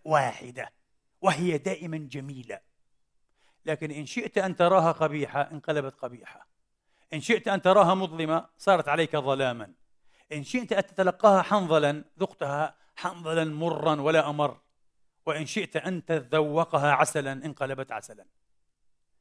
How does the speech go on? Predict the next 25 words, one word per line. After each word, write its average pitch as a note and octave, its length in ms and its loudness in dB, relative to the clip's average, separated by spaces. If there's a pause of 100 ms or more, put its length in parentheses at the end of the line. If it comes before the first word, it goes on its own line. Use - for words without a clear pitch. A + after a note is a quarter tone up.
(140)
قال D#3 120 2
الشيخ D3 300 -8
العربي C#3 440 -2
المغربي C#3 360 -6
قدس C3 300 -12
الله C3 200 -8
سره: D3+ 340 -6 (280)
"فذق C3+ 340 -8
يا C#3+ 260 0
ابني D3 560 -4
المليح C#3+ 880 -6 (120)
ولا C3+ 340 -6
تذق C3+ 360 -14
القبيح". B2+ 600 -16 (320)
حقيقة D#3+ 520 -18
واحدة. A#2 420 -20 (760)
ولذلك D3+ 480 -2
الأشياء F3 360 0
كما E3+ 420 0 (360)
يعتقد C#3+ 380 -2
الرواقيون E3 720 0
والعرفاء E3 520 4
المسلمون، E3+ 460 -6 (300)
الأشياء F3 600 2
والأحداث A#3 800 8